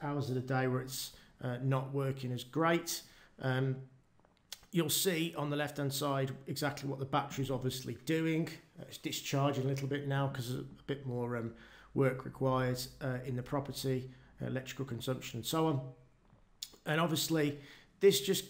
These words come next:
you can keep an eye on this to see exactly what it's gonna be doing, um, you know, during the day and so on. What you've then got on the right-hand side is the, uh, solar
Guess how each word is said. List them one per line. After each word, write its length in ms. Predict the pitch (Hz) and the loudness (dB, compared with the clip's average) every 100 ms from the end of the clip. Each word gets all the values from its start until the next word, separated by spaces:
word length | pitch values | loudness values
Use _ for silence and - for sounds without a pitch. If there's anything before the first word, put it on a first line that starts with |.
| - | -4
you 100 | 175 | -2
can 140 | 151 | 0
keep 160 | 160 202 | 4 6
an 100 | 147 | 8
eye 180 | 160 160 | 6 6
on 100 | 151 | 4
this 180 | 160 - | 2 0
to 80 | |
see 400 | 139 - 151 143 143 | -2 0 2 2 0
exactly 380 | 131 139 - | -2 -2 0
what 140 | 135 131 | 0 0
it's 120 | 131 | 0
gonna 160 | - 131 | -2 0
be 80 | |
doing, 400 | 127 135 131 127 - - - - | 2 4 2 0 -8 -18 -20 -8
um, 400 | 127 123 127 127 127 | -2 0 0 0 -2
you 80 | 135 | -4
know, 140 | 120 | -4
during 300 | 117 131 123 | -2 -2 0
the 60 | 117 | -2
day 240 | 123 117 | -2 -2
and 140 | 113 | -4
so 260 | - 113 110 - _ _ _ _ _ _ _ _ - - | -4 -6 -8 -14 _ _ _ _ _ _ _ _ -14 -6
on. 80 | 165 | 2
What 180 | 165 180 | 2 2
you've 120 | 151 | 4
then 160 | 190 180 | 4 4
got 60 | |
on 60 | 156 | 2
the 60 | |
right-hand 420 | 156 170 165 165 143 | 4 4 4 2 2
side 380 | 180 175 170 170 | 4 6 4 2
is 320 | 156 151 - | -2 -2 -2
the, 340 | - 139 135 135 | 0 2 2 0
uh, 240 | 139 131 135 | -4 -4 -4
solar 560 | - 170 180 180 160 | 2 6 8 8 6